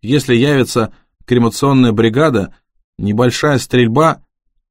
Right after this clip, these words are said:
приведёт ко множеству смертей.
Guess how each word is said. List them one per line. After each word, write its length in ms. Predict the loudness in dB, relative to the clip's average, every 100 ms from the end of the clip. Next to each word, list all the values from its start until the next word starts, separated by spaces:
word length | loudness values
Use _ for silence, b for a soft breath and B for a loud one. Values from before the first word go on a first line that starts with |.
| _ -8
приведёт 560 | -2 0 0 0 -2
ко 140 | -2 -2
множеству 480 | 0 -2 -4 -6 -8
смертей. 760 | -2 -2 -2 -2 -2 -2 -6